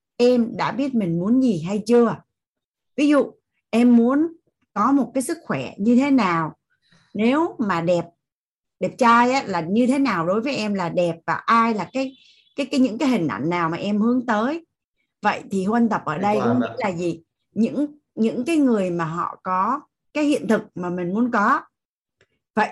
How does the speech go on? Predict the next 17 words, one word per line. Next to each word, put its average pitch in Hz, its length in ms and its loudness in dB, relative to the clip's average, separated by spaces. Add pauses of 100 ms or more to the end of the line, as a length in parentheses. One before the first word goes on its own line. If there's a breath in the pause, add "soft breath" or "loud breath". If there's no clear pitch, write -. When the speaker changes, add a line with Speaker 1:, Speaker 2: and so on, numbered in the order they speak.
Speaker 1:
thì 196 100 -2
mình, 180 340 -4 (800)
mình, 185 360 0 (400)
mình 185 260 -2
sẽ, - 280 -6
sẽ, 226 280 -6
sẽ - 340 -12
tìm 233 220 6
hiểu 156 260 0
xem 226 380 0
coi 208 240 -2
là 180 240 -4 (280 soft breath)
họ, - 180 -6 (180)
họ - 240 -6
có 233 220 2
những 262 240 2
cái 269 80 -2